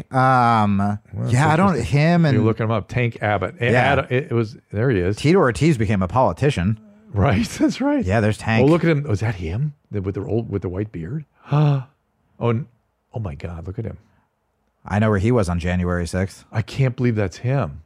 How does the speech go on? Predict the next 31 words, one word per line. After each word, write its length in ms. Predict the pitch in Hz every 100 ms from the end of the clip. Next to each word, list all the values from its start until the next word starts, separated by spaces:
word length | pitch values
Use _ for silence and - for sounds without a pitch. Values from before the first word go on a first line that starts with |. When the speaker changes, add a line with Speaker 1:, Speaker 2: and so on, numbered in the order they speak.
| -
Speaker 1:
Yeah. 140 | 87
Speaker 2:
He 60 | 104
looks 120 | 113
totally 600 | - - 107 139 170 143 104
different. 240 | 107 98
Though 120 | 110 - -
I 180 | - 135
think 220 | 165 175 135
of 60 |
him 200 | 113 110
as 140 | 104 87
sort 240 | - 104
of 140 | 92 85 _ _ _ -
the 200 | - 107
guy 120 | 101 101
on 60 | 90
the 60 |
left 360 | 87 104 139 -
here. 280 | 78 73 82 _ _ _ _ _ _
Wow. 1000 | 120 90 90 90 101 123 127 107 85 82 78
Speaker 1:
I 80 | 90
wanna 240 | 92 92 85
look 180 | 80
him 120 | - 80
up. 200 | 80 78 _ _ _ _ _ - -
I 80 | 92
bet 140 | 90
his 140 | 90 85
Twitter 360 | - 85 82
is 120 | 80 78
wild. 560 | 76 78 78 78 78